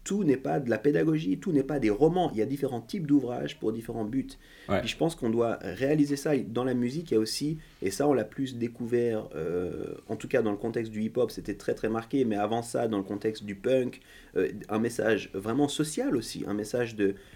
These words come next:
Speaker 1: on, on se positionne par rapport à des choses qu'on vit dans un contexte spécifique, et puis on utilise la musique pour véhiculer un message. Euh, ça a été aussi en partie marqué dans le reggae notamment. Donc c'est des choses qu'on va voir où, où les gens utilisent la musique pour un message social, pour déclarer quelque
Speaker 2: Mhm.
Speaker 1: chose. Puis je pense que c'est,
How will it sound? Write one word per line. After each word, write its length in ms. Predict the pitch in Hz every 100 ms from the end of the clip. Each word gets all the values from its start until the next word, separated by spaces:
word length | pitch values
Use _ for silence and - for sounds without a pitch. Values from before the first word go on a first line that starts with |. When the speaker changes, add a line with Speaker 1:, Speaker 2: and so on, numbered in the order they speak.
| -
Speaker 1:
on, 140 | - 87
on 100 | 107
se 120 | 104 107
positionne 600 | - 143 135 139 151 151
par 100 | 110
rapport 260 | 110 113
à 40 | 104
des 80 |
choses 260 | 101 131 131
qu'on 260 | - 101 101
vit 280 | 131 165
dans 320 | 156 107 101 101
un 60 |
contexte 420 | 98 117 120 107
spécifique, 680 | - - 120 - 127 87 78
et 40 |
puis 140 | - 104
on 100 | 104
utilise 320 | 123 131 127
la 80 | 113
musique 280 | 113 139 139
pour 140 | 101
véhiculer 380 | 107 113 120 117
un 80 | 98
message. 540 | 107 120 - 147 151 - - - -
Euh, 80 | 82
ça 140 | 90 104
a 20 |
été 160 | -
aussi 480 | 107 123 120 139 131 -
en 100 | 110
partie 320 | 120 - -
marqué 300 | 113 107 110
dans 100 | 98
le 60 | 90
reggae 320 | 113 127 147
notamment. 460 | 131 135 135 143 165 - - - - - - -
Donc 160 | 107 101
c'est 80 | 113
des 60 |
choses 220 | 104 139
qu'on 100 | -
va 140 | 98 104
voir 360 | 107 135 151
où, 140 | 117 98 - - -
où 80 | 107
les 100 | 104
gens 160 | 135
utilisent 480 | 135 131 143 139 135
la 100 | 110
musique 320 | 110 113 151
pour 200 | - - - -
un 80 | 101
message 340 | 110 113 131 -
social, 400 | - 160 151 147
pour 120 | 101
déclarer 360 | 107 127 120 120
quelque 160 | 113
Speaker 2:
Mhm. 80 | 107
Speaker 1:
chose. 220 | 101 151
Puis 120 | -
je 100 | 104
pense 180 | - 160
que 80 | -
c'est, 240 | - 101